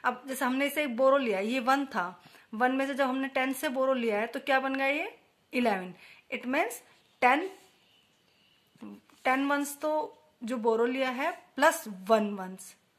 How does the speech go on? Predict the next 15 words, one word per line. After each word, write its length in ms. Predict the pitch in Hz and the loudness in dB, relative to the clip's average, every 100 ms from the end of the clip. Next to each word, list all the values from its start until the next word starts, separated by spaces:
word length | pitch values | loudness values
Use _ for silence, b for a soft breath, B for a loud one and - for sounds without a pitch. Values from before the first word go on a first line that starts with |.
| _ b b b b - | _ b b b b -6
हमने 220 | 220 226 | -2 0
जो 120 | 226 | 0
लिया 260 | 233 226 214 | 0 0 0
है 160 | 214 208 | -2 -4
इससे, 340 | 208 214 208 b b b - | -6 -6 -6 b b b -6
ठीक 140 | 277 | -2
है, 60 | 311 | -2
तो 120 | 302 | 0
क्या 180 | 285 269 | 2 2
हो 60 | |
गया, 260 | 269 285 370 B B _ - | 2 0 0 B B _ -2
इलेवन 420 | 269 277 294 262 | 4 4 4 0
ones 260 | 233 220 | -2 -2
हो 100 | 202 | -8
गया। 260 | 165 165 | -8 -10